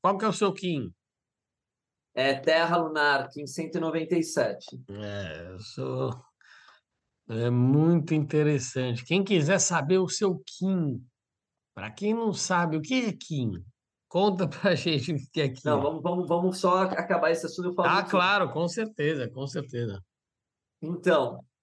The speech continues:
Speaker 2: e aí o que que eu fiz? Eu peguei todos esses conhecimentos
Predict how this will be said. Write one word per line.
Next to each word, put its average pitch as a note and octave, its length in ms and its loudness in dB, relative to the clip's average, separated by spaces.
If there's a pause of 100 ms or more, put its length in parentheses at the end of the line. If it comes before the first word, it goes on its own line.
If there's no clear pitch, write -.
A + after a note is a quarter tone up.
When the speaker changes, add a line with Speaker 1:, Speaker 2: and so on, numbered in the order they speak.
(680)
Speaker 2:
e D3+ 180 -2
aí D#3+ 180 4
o F#3 60 4
que F#3 120 -4
que F#3+ 80 4
eu F3 100 4
fiz? - 640 -6 (120)
Eu D3 140 0
peguei E3+ 340 -4
todos C#4 380 2
esses F#3 220 -10
conhecimentos D#3 1300 -8